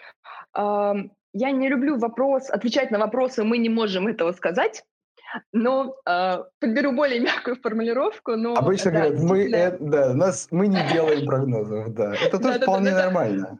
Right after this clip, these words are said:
Speaker 1: ну, это, м, звучит всегда довольно высокомерно, что, а, мне и тому, как мы общаемся с инвесторами, а, не, а, свойственно, да. Мы ни в коем случае не хотим, а, построить никакую дистанцию и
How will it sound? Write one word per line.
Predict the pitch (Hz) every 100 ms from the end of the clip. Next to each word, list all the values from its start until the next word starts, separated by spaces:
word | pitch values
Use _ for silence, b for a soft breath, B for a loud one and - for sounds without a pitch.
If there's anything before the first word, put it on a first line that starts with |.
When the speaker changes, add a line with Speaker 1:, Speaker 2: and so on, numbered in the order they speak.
| _ -
Speaker 1:
ну, | 330
это, | -
м, | 311 262 233
звучит | 349 427 -
всегда | 220
довольно | 220 233 226
высокомерно, | 220 226 262 254 330 440 233 208 214
что, | - 202 196 190
а, | 185 190 180 180 180 185
мне | 208 214 233 277 247 175 180
и |
тому, | 175 180 190
как | 180 -
мы | 175
общаемся | 180 185 175 -
с |
инвесторами, | 185 185 185 180 175 175
а, | 160 -
не, | 170 185 180 160
а, | - 151 113 - -
свойственно, | 240 330 370 _ 170
да. | 156 196 196 - _
Мы | 160
ни |
в | _
коем | 170 165
случае | - 185 -
не | 170
хотим, | 160 - 160 -
а, | 151 151 160 160
построить | - - 170 -
никакую | 170 170 185 165
дистанцию | 180 262 320 - 202
и | 143 175